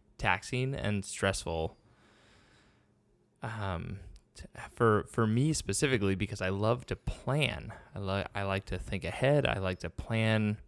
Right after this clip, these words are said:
all the ins and outs, and I love to see things from everybody's perspective, and not knowing so many of the details that I think would be important for all these different people to know is exhausting.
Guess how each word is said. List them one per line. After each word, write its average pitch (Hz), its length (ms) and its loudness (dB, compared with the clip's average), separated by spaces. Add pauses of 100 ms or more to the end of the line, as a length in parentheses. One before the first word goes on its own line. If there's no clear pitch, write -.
(420)
all 110 380 10
the 110 160 0
ins 110 240 4
and 95 120 0
outs, 113 320 2
and 95 120 2
I 95 60 2
love 101 200 4
to 104 100 -2
see 110 200 0
things 110 280 0
from 90 160 -4
everybody's 107 440 4
perspective, 131 720 2
and 98 540 -2 (560)
not 107 300 2
knowing 107 720 2 (880)
so 101 400 4
many 110 320 4
of 98 160 4
the 98 100 4
details 120 540 2
that 107 140 2
I 92 80 6
think 107 260 -2 (120)
would 101 200 0
be 101 140 2
important 95 520 0
for - 260 2
all 90 180 4
these 95 180 0
different 95 340 -4
people 104 280 0
to - 120 -4
know 107 440 0 (760)
is 110 280 6
exhausting. 92 640 0